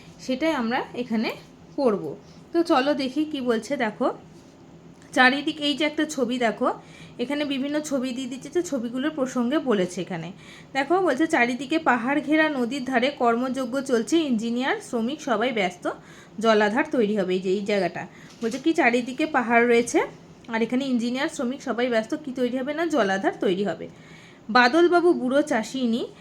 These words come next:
শহরে চাল সবজি সরবরাহ করেন। উৎপাদন বাড়াতে তাকে প্রচুর রাসায়নিক সার, কীটনাশক আর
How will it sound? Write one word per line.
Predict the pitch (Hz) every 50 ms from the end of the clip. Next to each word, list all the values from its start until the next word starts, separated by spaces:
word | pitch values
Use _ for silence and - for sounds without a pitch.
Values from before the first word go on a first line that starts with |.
| - - - - -
শহরে | - - 294 302 285 330 349 370 370 359
চাল | 370 - 302 247 240 233 247 262 285
সবজি | - - 277 226 202 220 294 320
সরবরাহ | 311 285 247 214 208 208 202 226 277 339
করেন। | - - 233 175 175 - - - - - - - - - -
উৎপাদন | 277 294 - - 339 330 330 370 370 349
বাড়াতে | 349 302 269 262 254 320 320
তাকে | 349 254 226 220 - 247 330
প্রচুর | 339 - 302 285 285 320 339 381 349
রাসায়নিক | 339 226 - - 254 240 233 226 233 247 -
সার, | - 254 240 247 302 381
কীটনাশক | 403 - 254 196 - 220 214 208 202 302 285 -
আর | 214 254